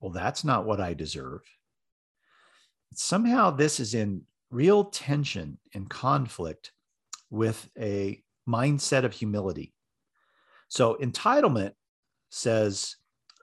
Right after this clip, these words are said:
"I can ultimately trust myself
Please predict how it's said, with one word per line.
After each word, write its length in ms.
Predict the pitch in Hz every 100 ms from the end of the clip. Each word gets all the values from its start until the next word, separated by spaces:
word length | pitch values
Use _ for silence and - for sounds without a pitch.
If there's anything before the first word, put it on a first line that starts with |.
| -
"I 200 | 107 180
can 280 | - 127 - -
ultimately 640 | 139 190 196 131 104 110 101
trust 400 | - 131 - -
myself 800 | 95 82 - 156 143 - -